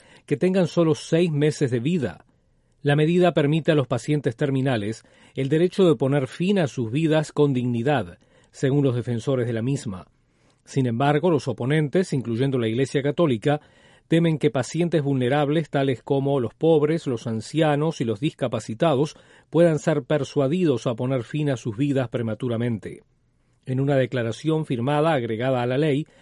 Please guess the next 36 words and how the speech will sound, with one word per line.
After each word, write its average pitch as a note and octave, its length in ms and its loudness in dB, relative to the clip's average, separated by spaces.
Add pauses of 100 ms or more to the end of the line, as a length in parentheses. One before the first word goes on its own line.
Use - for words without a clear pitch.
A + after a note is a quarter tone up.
(200)
el C#3 120 -2
gobernador D3 500 2
Brown, D#3+ 400 0 (320)
quien B2+ 180 -2
es C#3+ 100 -2
católico C#3+ 680 0
y C3+ 80 2
en A#2 80 0
el A2 100 -2
pasado C#3 480 0
estudió B2+ 440 -4
para B2 180 -2
el A2 60 -4
sacerdocio, C#3+ 840 -4 (360)
dijo D3+ 360 -2
que C#3+ 100 0
consultó C3 640 -2
con D3 160 0
mucha D3+ 300 -2
gente D#3+ 420 -2
sobre B2 240 -2
los A2 140 -4
méritos C3 420 -2
de A#2+ 60 -4
la G#2 80 -4
ley, D3 340 0 (340)
incluyendo D3 640 2
un C#3 160 2
obispo B2 360 0
católico D#3+ 720 0
y B2+ 120 -6
dos D3+ 420 2
de C#3+ 120 0
sus - 180 -8
propios B2 420 -4
médicos. - 640 -2